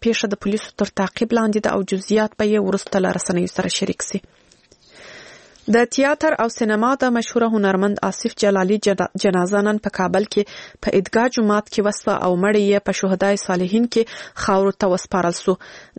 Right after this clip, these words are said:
دی تیره ورځ د زړه د سکتې له کبله په اووه پ-، پن-، په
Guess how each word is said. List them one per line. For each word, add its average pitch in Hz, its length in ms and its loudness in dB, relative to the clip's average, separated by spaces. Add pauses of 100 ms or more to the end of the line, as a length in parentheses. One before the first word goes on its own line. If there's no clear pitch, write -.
دی 247 240 2
تیره 269 380 2
ورځ 233 160 0 (120)
د - 20 4 (340)
زړه 220 260 4
د 226 120 -2
سکتې - 360 0
له 220 60 2 (100)
کبله 208 400 2
په 202 320 2
اووه 190 260 2 (100)
پ-، - 160 -2 (120)
پن-، 190 240 0 (240)
په 196 260 0